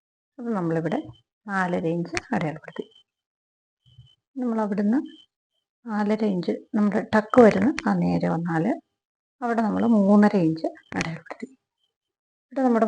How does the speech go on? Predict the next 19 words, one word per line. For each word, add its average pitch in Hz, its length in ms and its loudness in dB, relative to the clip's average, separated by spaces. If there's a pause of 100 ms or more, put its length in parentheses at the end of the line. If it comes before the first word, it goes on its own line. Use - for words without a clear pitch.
വണ്ണമാണ് 208 460 6
വരേണ്ടത്, 160 340 -2 (240)
അവിടെ 202 240 0
നമുക്ക് 180 240 -2 (140)
മൂന്നേ 185 240 6 (100)
മുക്കാൽ. 156 320 -6 (2250)
അപ്പം 254 220 -2
ഇങ്ങനെ 240 260 8
നമ്മൾ 202 180 4 (640)
കറക്റ്റായിട്ട് 202 580 2
അളവെടുത്തിട്ട് 175 680 2
നമ്മൾ 170 180 0 (1160)
കട്ടിങ്ങിനുള്ളത് 190 680 2 (220)
ഷേപ്പ് 175 320 2
ചെയ്ത് 170 240 6
വരച്ചാൽ 175 360 0 (220)
കറക്റ്റായിട്ട് 175 600 -4
നമുക്ക് 165 260 -4 (1400)
ബ്ലൗസിൽ 226 340 2